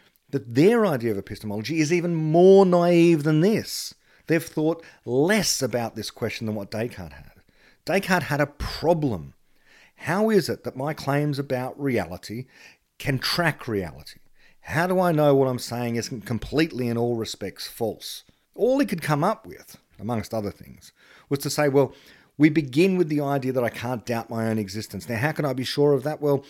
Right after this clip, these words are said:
the divine exists. How do I know that? Well, I've got a proof for the existence of the absolutely perfect God. The absolutely perfect God, being perfect by definition, is not going to deceive."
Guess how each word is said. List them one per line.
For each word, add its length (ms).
the 180
divine 460
exists. 380
How 120
do 80
I 80
know 120
that? 140
Well, 120
I've 80
got 120
a 60
proof 480
for 160
the 140
existence 480
of 100
the 180
absolutely 600
perfect 400
God. 240
The 100
absolutely 420
perfect 320
God, 300
being 340
perfect 560
by 140
definition, 760
is 160
not 240
going 320
to 100
deceive." 800